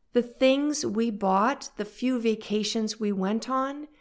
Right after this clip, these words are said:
feeling guilty we couldn't take the kids on more great vacations, they're all unimportant. So it really is true. The three things that are most important in our lives are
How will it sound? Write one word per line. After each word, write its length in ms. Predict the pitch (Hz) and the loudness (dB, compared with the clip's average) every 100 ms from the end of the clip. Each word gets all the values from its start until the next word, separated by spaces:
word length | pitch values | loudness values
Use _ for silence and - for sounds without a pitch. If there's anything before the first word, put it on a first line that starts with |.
| _ _ _ | _ _ _
feeling 480 | - 254 254 240 208 | 0 4 6 4 4
guilty 460 | 208 208 220 269 | 4 2 2 -2
we 100 | 233 | -2
couldn't 280 | 214 240 208 | -2 -2 -2
take 240 | - 214 214 | -2 -2 -4
the 40 | |
kids 500 | - - 226 226 226 - - - - | -6 0 2 2 -4 -16 -20 -20 -6
on 160 | 196 190 | 0 2
more 240 | 185 202 | 2 0
great 400 | 180 170 170 208 | -2 0 2 2
vacations, 800 | 208 202 - 190 180 226 233 240 | 0 -4 0 0 0 -2 -2 -4
they're 220 | 226 - | -6 -4
all 180 | 220 240 | -2 0
unimportant. 840 | 226 226 220 220 214 214 175 175 - _ _ _ _ _ _ _ - | 0 0 -2 -4 -6 -6 -8 -10 -14 _ _ _ _ _ _ _ -8
So 220 | - 233 | 0 0
it 100 | 233 | 0
really 500 | 208 262 302 294 269 | -4 -2 0 0 -2
is 500 | 220 220 220 226 - - _ _ | 2 4 4 2 -6 -12 _ _
true. 500 | - 190 175 - - - - | -10 -4 -4 -6 -12 -18 -18
The 60 | |
three 300 | 190 233 269 | -8 -2 -2
things 680 | 262 - 208 175 202 - - _ _ _ _ _ _ | -4 -4 -2 -2 -4 -8 -10 _ _ _ _ _ _
that 120 | - 208 | -2 2
are 100 | 214 | 4
most 640 | 208 214 247 294 294 - - | 4 4 4 2 0 -4 -4
important 840 | 233 220 - - 220 - 180 - - | -2 -2 -4 -4 -2 -2 -8 -12 -6
in 180 | 220 220 - | -4 -4 0
our 300 | 214 233 247 | 2 4 2
lives 640 | 208 185 180 - - - - _ _ _ _ - | 0 -4 -4 -8 -8 -10 -12 _ _ _ _ -8
are 540 | 208 214 196 - - | -2 0 -2 -8 -18